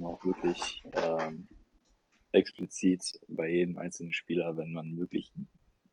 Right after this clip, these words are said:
dagegen spielen würde. Ne, das sind ja, wie gesagt, die Beispiele, die ich genannt habe, äh,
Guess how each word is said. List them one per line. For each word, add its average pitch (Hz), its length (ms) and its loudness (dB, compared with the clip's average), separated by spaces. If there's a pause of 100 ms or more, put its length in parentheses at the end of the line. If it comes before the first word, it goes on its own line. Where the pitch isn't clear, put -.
(240)
dagegen 92 460 8
spielen - 280 -8
würde. - 260 -6 (220)
Ne, 80 320 -8
das 82 140 -10
sind 87 180 -6
ja, 85 120 2
wie 85 80 0
gesagt, 85 360 -2
die - 260 -8
Beispiele, 82 420 0
die 82 60 0
ich - 100 -6
genannt 85 300 -2
habe, 87 280 6 (480)
äh, 85 520 8